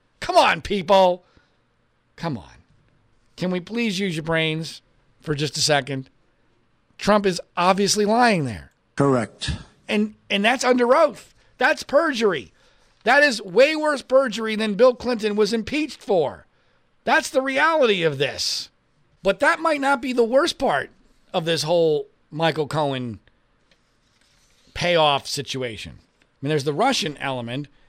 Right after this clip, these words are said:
Speaker 1: and then there's the payoffs, the Stormy Daniels and Karen McDougal. And frankly, of all the things that I have been vindicated about from our coverage of the two thousand sixteen election,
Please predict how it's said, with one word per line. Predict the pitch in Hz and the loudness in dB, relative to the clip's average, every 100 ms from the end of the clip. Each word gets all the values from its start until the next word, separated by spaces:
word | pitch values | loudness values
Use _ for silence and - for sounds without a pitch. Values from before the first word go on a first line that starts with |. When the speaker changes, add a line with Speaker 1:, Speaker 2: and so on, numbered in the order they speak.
| _ 147 | _ -8
Speaker 1:
and | 170 | -4
then | 202 | -4
there's | 196 151 | -4 -6
the | 165 | -6
payoffs, | - 208 143 90 - - | -2 0 0 -4 -16 -14
the | 135 | -12
Stormy | - 156 151 | -6 -6 -4
Daniels | 147 151 151 139 | -4 -4 -4 -6
and | 127 | -8
Karen | 139 139 135 | -6 -4 -6
McDougal. | 117 160 110 - _ _ - - _ _ | -8 -8 -10 -18 _ _ -20 -20 _ _
And | 151 151 139 _ _ _ | -6 -6 -8 _ _ _
frankly, | - 214 247 214 180 | -4 -2 0 -2 -4
of | 160 | -4
all | - 330 | 2 2
the | 349 220 | 2 -2
things | 233 220 175 | -4 -4 -6
that | 160 | -4
I | 170 | -2
have | 190 160 | -2 -6
been | 151 | -8
vindicated | 143 185 180 175 180 180 | -6 -6 -6 -4 -2 -2
about | 165 170 170 _ _ _ _ _ _ _ | 0 0 -2 _ _ _ _ _ _ _
from | - 151 | -8 -2
our | 147 139 | -2 -2
coverage | 156 165 165 170 151 123 - _ _ _ _ | 0 0 0 -2 -4 -10 -14 _ _ _ _
of | - 139 | -2 -2
the | 135 | 0
two | 170 | 0
thousand | 165 165 143 | 2 2 0
sixteen | 151 139 165 | -4 -4 -4
election, | 147 147 139 151 | -2 -2 -4 -10